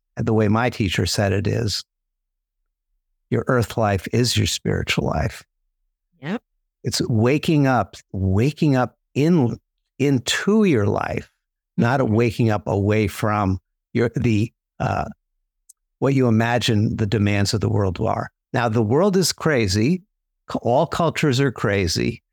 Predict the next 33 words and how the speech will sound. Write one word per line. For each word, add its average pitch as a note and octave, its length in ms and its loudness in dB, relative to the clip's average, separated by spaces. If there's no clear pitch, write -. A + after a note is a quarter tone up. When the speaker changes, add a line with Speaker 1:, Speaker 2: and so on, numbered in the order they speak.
Speaker 2:
Yep. F#3 220 -4
Speaker 1:
All C#3+ 200 0
families D3+ 580 2
are A#2+ 120 0
<laughs> - 120 -4
crazy C3 400 2
in A#2+ 120 2
their A2 100 2
Speaker 2:
Yes, A#2+ 120 2
Speaker 1:
own C#3 140 2
Speaker 2:
it G3+ 80 2
Speaker 1:
special B2+ 440 0
way. A2+ 360 0
Speaker 2:
Every G#3+ 240 2
Speaker 1:
But D3+ 100 2
Speaker 2:
one F#3+ 160 2
of E3 80 -2
them. C#3+ 260 0
Speaker 1:
it's - 220 -4
fine. C3+ 560 0
We D3 240 2
are D3 120 2
born D3 400 2
into D3 260 0
the A#2 140 0
family B2 760 0
that, A#2+ 360 0
uh, A#2 360 -2
let's B2 200 -2
put C#3 180 2
it G#2 60 0
this B2+ 220 0
way. - 280 -2